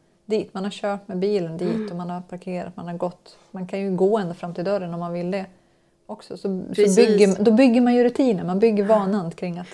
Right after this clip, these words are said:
Speaker 2: Ja, det har vi ju gjort på annat. Men det gäller att, att själv koppla att,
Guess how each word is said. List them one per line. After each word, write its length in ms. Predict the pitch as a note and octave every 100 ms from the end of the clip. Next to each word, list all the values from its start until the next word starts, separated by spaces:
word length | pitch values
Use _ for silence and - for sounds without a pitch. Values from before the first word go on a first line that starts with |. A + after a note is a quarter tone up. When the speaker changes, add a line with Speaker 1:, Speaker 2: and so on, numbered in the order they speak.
| -
Speaker 2:
Ja, 100 | G3+
det 140 | C4+
har 120 | A3+
vi 100 | F3+
ju 140 | A#3+ C#4+
gjort 240 | C#4+ A#3
på 80 | -
annat. 640 | A#3 A#3+ F3+ F#3+ C4 - -
Men 160 | A#3
det 60 | A#3
gäller 340 | B3+ A3+ F#3+
att, 280 | G3+ G#3+ - - - -
att 160 | G#3+ G#3+
själv 560 | - A3 C4+ E4+ A#3
koppla 480 | A3 C#4+ - - E3+
att, 360 | D#3 F3+ -